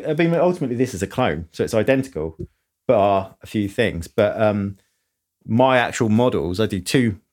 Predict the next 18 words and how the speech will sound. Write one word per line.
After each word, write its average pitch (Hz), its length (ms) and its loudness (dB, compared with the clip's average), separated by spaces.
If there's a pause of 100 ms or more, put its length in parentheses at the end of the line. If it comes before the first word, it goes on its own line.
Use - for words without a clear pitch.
(140)
I 104 80 0
make 101 180 0
two 117 200 0
bass 90 200 0
guitars. 82 300 -6
So 101 80 -2
I - 20 0
make 95 220 -4
the, 92 240 -2
um, 92 380 -4 (120)
this, 104 200 -10
the, 107 280 -6
the 107 120 -6
Mark 110 280 2
One, 90 180 2
which 92 180 -6
is 98 140 -4
the, 90 260 0